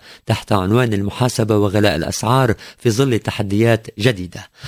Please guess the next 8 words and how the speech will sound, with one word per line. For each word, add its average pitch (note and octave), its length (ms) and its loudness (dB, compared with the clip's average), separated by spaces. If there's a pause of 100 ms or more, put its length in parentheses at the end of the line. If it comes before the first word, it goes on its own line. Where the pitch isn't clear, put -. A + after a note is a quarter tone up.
(180)
واعتبر C#3 460 2
عضو B2 320 -2
المكتب A2+ 420 0
الوطني G#2+ 460 2
للحزب G2+ 440 0
محمود G#2 420 0
بن G#2 120 4
مبروك A2+ 480 2